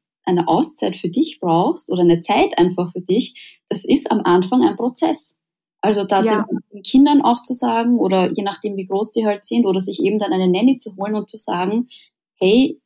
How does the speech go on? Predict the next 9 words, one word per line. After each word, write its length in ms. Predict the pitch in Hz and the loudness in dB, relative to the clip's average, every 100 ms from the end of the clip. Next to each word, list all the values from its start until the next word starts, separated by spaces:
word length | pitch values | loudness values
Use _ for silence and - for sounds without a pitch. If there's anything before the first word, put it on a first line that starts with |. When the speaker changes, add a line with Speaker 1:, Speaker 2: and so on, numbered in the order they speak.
| - | -10
Speaker 1:
die 300 | - 202 - | -6 -6 -6
eine 300 | - 180 240 | -2 2 2
Stunde 580 | 277 - 220 240 262 277 | 0 -2 0 4 4 4
oder 200 | 214 208 | -2 -4
die 260 | 190 196 196 _ _ _ | -6 -8 -10 _ _ _
zwei 320 | _ 175 190 | _ 0 0
Stunden 480 | 262 - 247 262 160 | 0 -2 2 4 4
am 160 | - 185 | 0 -4
Tag 520 | - 170 254 320 _ | -8 -4 -4 -4 _